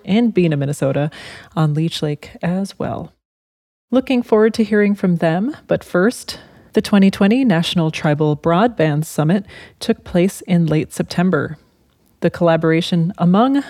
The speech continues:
the Department of the Interior, the U S Department of Agriculture, and the Institute of Museum and Library Services showcased solutions to some of the biggest barriers to developing tribal broadband.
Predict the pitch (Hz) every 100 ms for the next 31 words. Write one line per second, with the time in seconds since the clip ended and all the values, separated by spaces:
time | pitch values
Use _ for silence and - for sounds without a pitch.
0 | - 185 170 175 226 190 151 - 151 147
1 | 147 - 285 254 240 233 _ _ _ -
2 | 214 277 294 - - 208 190 170 165 170
3 | 165 - 165 - 165 - 202 240 247 -
4 | 165 - 180 - 156 147 - 175 196 185
5 | 151 151 180 180 151 147 151 151 143 143
6 | 214 214 208 196 196 - _ _ - -
7 | 254 262 254 247 - - 262 294 370 160
8 | 151 - 175 - 226 240 233 165 - 156
9 | - 262 269 269 - - 214 233 233 226
10 | - - 165 147 156 175 226 208 - 165
11 | 165 156 156 151 175 151 131 156